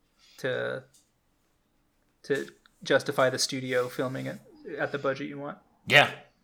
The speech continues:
Speaker 2: Yeah, like, imagine, like, okay, we got this, uh, great actor who signed on for it, uh, but they can only be in two episodes,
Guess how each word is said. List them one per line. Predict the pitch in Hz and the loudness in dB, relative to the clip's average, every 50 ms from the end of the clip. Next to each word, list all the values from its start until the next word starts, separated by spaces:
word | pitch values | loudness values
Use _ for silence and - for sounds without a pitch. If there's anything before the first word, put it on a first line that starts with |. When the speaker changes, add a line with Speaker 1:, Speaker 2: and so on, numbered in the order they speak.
| _ _ _ _ _ _ | _ _ _ _ _ _
Speaker 2:
Yeah, | - 139 156 139 101 | 6 8 8 10 10
like, | 101 110 107 90 | 8 6 6 6
imagine, | 120 120 120 127 110 113 117 | 6 8 8 6 6 6 6
like, | 117 123 | 8 8
okay, | 147 143 143 120 | 8 6 6 4
we | 110 117 110 | 4 4 6
got | 120 131 120 113 | 6 6 6 6
this, | 117 110 - - | 2 0 4 6
uh, | 117 107 107 101 | 6 8 8 6
great | 98 98 104 107 104 | 6 4 4 6 6
actor | 107 117 117 - | 6 6 4 0
who | 95 92 92 | -2 -4 -2
signed | 90 - 95 92 90 | 0 2 2 4 4
on | 92 101 110 110 | 4 4 4 2
for | - 90 85 80 80 82 | 2 2 4 4 4 4
it, | 82 - | 2 4
uh, | 98 95 90 87 | 4 4 4 4
but | 87 98 95 | 4 2 2
they | 98 98 | 0 0
can | 92 104 101 | 0 0 0
only | 92 98 101 98 | 0 0 0 0
be | 95 95 | 0 2
in | 95 92 | 0 0
two | 92 - - 98 92 90 87 90 87 | 0 -2 -2 -2 -2 -2 -2 0 0
episodes, | 90 90 92 85 - 90 - - 127 - - - - | 0 0 0 -2 -4 -4 -2 -2 -2 -2 -4 -4 -8